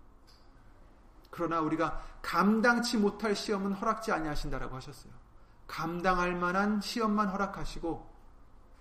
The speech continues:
그 와중에도 어떻게 하신다고요? 우리에게 피할 길을 열어주신다라고 말씀을 해주셨습니다.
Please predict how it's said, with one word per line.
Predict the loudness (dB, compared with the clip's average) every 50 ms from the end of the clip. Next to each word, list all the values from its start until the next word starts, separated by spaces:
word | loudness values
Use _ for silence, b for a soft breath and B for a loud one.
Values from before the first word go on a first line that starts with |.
| -20 -16 -8
그 | -2 0 2
와중에도 | 2 2 0 -2 -2 -2 0 0 -2
어떻게 | -2 -4 -4 -6 -4
하신다고요? | -4 -6 -8 -10 -12 -12 -12 -10 -10 -10 -10 -10 -10 -12 -12 -14 -14 -18 -20 -20 -20 -20 -20 -20 -20 -20 -20 -20 -20 -20 -20 -20 -20 -20 -20 -20 -20 -20 -20 -20 -20 -20 -20 -12 -10
우리에게 | -6 -4 -4 -4 -4 -4 -4 -6 -6 -8 -12 -10
피할 | -10 -6 -2 0 0 0 0 -2
길을 | -2 0 2 2 2 0 -4 -12 -18 -16 -8 -6
열어주신다라고 | -4 -2 -2 -4 -4 -6 -8 -10 -10 -10 -10 -12 -10 -10 -10
말씀을 | -8 -8 -10 -10 -12 -12 -12 -12 -12 -14
해주셨습니다. | -16 -16 -14 -14 -14 -14 -16 -18 -18 -18 -20